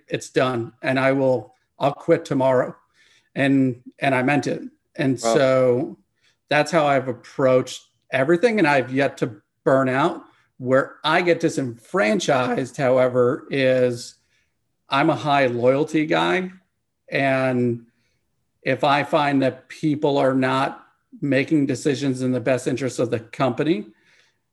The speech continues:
Speaker 1: and it's for their personal ambition, it doesn't
Speaker 2: Oh.
Speaker 1: matter who they are.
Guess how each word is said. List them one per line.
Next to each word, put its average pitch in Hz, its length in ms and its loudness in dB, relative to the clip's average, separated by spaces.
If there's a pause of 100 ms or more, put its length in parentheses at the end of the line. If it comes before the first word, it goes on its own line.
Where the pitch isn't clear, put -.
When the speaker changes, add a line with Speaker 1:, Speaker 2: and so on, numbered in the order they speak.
(140)
Speaker 1:
and 139 220 -2
it's 127 180 -4
for 131 240 -2
their 123 160 4
personal 131 540 -2
ambition, 123 800 -2 (220)
it 147 140 -8
doesn't 143 260 0
Speaker 2:
Oh. - 20 2
Speaker 1:
matter 139 240 0
who 139 220 -2
they 131 260 4
are. - 300 -4